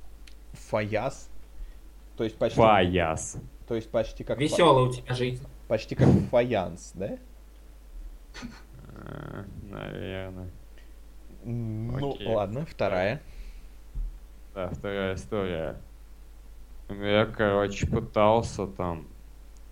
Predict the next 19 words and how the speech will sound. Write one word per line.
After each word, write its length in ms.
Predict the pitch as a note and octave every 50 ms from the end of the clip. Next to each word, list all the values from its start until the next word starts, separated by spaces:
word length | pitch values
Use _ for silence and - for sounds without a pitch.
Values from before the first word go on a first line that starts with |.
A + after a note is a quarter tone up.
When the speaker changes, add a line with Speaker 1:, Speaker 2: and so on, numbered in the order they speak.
| - - -
Speaker 2:
э, 1000 | A2+ A2 G#2+ A2 G#2+ G#2+ G#2 G2+ G2 G2 G2 G2 F#2+ F#2+ F#2+ F#2+ F#2+ F#2+ F#2+ F#2+
завести 380 | - - G#2 G2+ G2 - - A2+
отношения 520 | G#2 G#2 G#2+ G2+ - - A#2+ G#2 G2 F#2
с 100 | F2+ -
одной 260 | - - F2+ F#2+ F#2
девушкой 500 | F2 F2 G2+ G2+ F#2+ F#2 F2+ - - G2+
по 160 | F#2+ - G2+ F#2 F#2
имени 300 | F#2 F#2 F#2 F#2 F#2+ G2
Лиза, 460 | G2+ G#2+ B2 D3+ E3 D#3 A#2+ G#2+ G2
и 140 | - - G2
у 40 | G2
меня 260 | G2 G#2 A2+ B2 B2+
это 180 | B2 B2 A2 G2+
жутко 360 | G2 G#2+ G#2+ A2 - - G#2+
не 160 | G2+ G2 G2
получалось, 1040 | G2 G2 - F#2 F2+ F#2 F2+ F2 - - - - G#2 G2 F#2+ F#2 F2 E2 D#2+ D#2+ -
прям 360 | - - F#2+ F#2+ F#2 F#2 F2+
до 120 | F2 F#2 F2+
невозможного. 1040 | F2+ F#2 F2+ F2+ F2+ E2+ - F#2+ F#2 F#2 F#2+ F#2+ F#2+ F#2 F#2 F#2+ E2+ D#2 C#2+ -